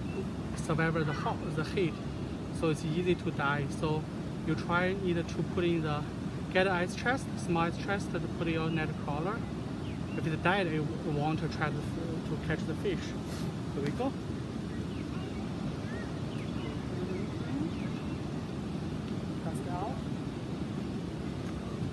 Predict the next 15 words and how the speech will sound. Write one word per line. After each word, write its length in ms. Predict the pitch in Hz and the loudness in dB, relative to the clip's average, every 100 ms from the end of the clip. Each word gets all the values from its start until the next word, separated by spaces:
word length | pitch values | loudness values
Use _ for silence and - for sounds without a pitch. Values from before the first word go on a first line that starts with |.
| - - - - - - - - - - - - - - - - - - - - 175 | -2 -2 0 0 -2 -2 -2 -2 -2 -2 -2 -2 -2 -2 -2 -2 -4 -2 -2 -2 -2
Here. 200 | 175 - - - - - - - - - - - - - - 139 | -2 -2 -2 -2 -2 -2 -2 -4 -4 -4 -4 -2 -2 -2 -2 0
Put 100 | 165 | 0
it, 80 | 151 151 | 0 0
uh, 280 | 147 - - | -2 -2 0
here, 180 | 165 190 | 0 2
and 280 | 156 139 | -2 -2
we 60 | 143 143 | -2 -2
just, 160 | - - | -2 -2
uh, 80 | 151 - - - - - - - - | -2 -2 -2 -4 -4 -4 -4 0 0
just 200 | 214 214 | 0 4
let 160 | 220 | 4
it 60 | 226 | 4
keep 200 | 285 - | 0 4
going. 320 | 330 302 294 - - - - - - - - - - - - - - - - - - - - - - - - - - | 6 6 4 0 -2 -2 -4 -4 -4 -2 -2 -2 -2 -4 -6 -6 -6 -4 -4 -2 -2 -2 -2 -2 -2 -2 -2 -2 0
Whoa. 560 | 208 208 208 190 165 | 2 2 2 2 0